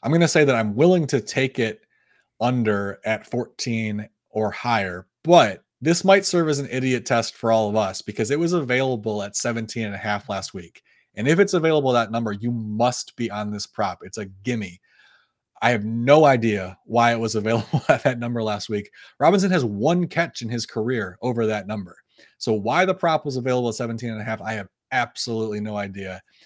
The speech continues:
Hopefully we get it again. I kinda doubt we will 'cause that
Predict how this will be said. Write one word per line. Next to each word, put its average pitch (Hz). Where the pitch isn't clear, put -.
Hopefully 180
we 156
get 156
it 147
again. 143
I 107
kinda 147
doubt 139
we 127
will 120
'cause 98
that 135